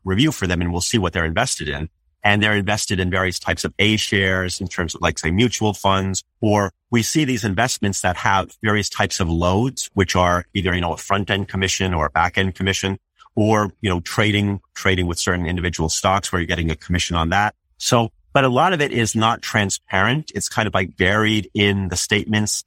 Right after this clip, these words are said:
buried in the details. So unless you're really looking for it, which of course you have to know what to look for, you're not gonna really know it. So you'll think that there's really,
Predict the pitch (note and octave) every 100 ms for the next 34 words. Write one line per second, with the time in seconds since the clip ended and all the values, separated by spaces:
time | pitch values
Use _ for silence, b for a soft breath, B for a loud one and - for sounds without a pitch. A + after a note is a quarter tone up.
0 | - G2 G#2 G#2+ G#2 F#2+ E2 A2 F2+ B2
1 | B2 C3 - _ b - B2+ B2 C3+ F3+
2 | - B2 B2 A#2 F2+ A2+ E3+ C#3 - E2
3 | D2 D#2+ - G#2 G2+ F#2+ G2 F2+ - -
4 | _ _ F2+ G#2+ G#2 F2+ F#2 E2 - E2+
5 | - - C2+ C#2 _ _ A2+ B2+ B2+ A#2+
6 | A2 A2 A2 C3+ B2 G#2+ - A#2 A#2 -
7 | B2+ A#2 G#2+ F#2+ - A2 G#2 G2